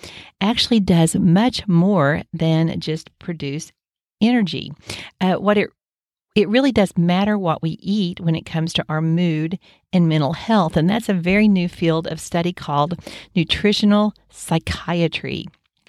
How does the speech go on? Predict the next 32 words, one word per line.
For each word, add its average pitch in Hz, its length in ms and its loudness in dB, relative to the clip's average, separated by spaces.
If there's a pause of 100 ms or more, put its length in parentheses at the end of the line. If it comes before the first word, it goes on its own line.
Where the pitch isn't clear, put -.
(360)
And 226 100 4
it's 240 160 -2
so 185 640 -4
very, 170 280 0
very 160 260 -2
interesting 180 720 0 (300)
because 240 320 0
it 226 120 0
makes 170 280 0
total 156 380 -2
sense. - 560 -2 (360)
Um, 170 300 0 (120)
when 190 180 4
you, 170 180 0
when 175 140 2
you 175 120 6
look 190 200 4
back 196 200 0
at 175 100 0
design, 175 600 0 (240)
it 165 140 0
all 160 180 2
goes 143 300 -6
together. 143 400 -4
They 143 140 -2
probably 214 340 0
don't 170 180 0
need 156 180 0
to 175 60 0
have 147 280 -2
all 165 160 -2
these 147 200 0